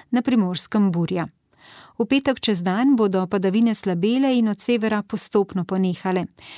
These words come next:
Meja sneženja se bo v južnih krajih spustila do nadmorske višine okoli petsto metrov. Pihal bo severni do severovzhodni veter,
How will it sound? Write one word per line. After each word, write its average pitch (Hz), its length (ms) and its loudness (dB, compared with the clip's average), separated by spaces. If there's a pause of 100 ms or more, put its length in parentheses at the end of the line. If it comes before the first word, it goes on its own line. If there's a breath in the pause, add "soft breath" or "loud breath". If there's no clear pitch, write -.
(160 loud breath)
Meja 190 260 0
sneženja 196 580 0
se - 160 0
bo 185 120 0
v 208 160 2
južnih 202 300 -2
krajih 214 420 -2
spustila 226 600 -2
do 196 180 -2
nadmorske 196 640 0
višine 202 400 0
okoli 196 380 0
petsto 214 480 -2
metrov. 175 480 -2 (480 loud breath)
Pihal 196 360 0
bo 180 220 0
severni 220 520 2
do 190 240 0
severovzhodni 214 760 0
veter, 226 400 0